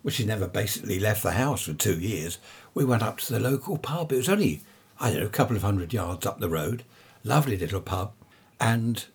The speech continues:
I forget what she had. I think it was a glass of wine, glass of white wine. I had whatever beer it was. I could only have one because I was driving. And this was the, what, it was the seventies when they were getting a little bit hot about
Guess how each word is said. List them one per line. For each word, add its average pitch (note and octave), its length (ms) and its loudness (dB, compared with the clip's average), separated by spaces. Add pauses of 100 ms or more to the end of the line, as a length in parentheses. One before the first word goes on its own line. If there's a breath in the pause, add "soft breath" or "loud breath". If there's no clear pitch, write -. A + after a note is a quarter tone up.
(160)
I - 80 0
forget A2+ 300 2
what F#2+ 180 -4
she F#2+ 180 -2
had. F#2+ 180 0
I A2+ 40 -2
think E3 220 -4
it G2+ 100 -4
was G2+ 360 -2
a G#2 200 2
glass A#2 400 2
of A2+ 120 -2
wine, A#2+ 440 0 (480 soft breath)
glass G#2+ 260 0
of F#2 80 -2
white G#2 260 2
wine. G#2+ 360 -2 (240 loud breath)
I A2+ 140 8
had G2+ 200 4
whatever F#2+ 360 4
beer F#2 380 2
it F2+ 120 -4
was. F#2+ 320 -4 (100)
I - 80 -4
could G#2 140 2
only G2 160 4
have F2 220 -4
one D#2+ 220 -2
because E2+ 280 -4
I D#2+ 60 0
was D#2+ 120 -2
driving. E2 560 -2 (540 soft breath)
And F2+ 180 -2
this F#2 220 -2
was F#2 260 -2
the, F#2+ 220 2
what, E2 180 -4
it D3 60 -6
was G2 120 0
the G2+ 80 2
seventies F2+ 680 0
when E2+ 140 0
they E2 100 0
were F2+ 100 0
getting F#2 260 0
a F#2+ 60 2
little F#2 180 0
bit F2+ 180 -4
hot F#2+ 300 2
about - 360 -4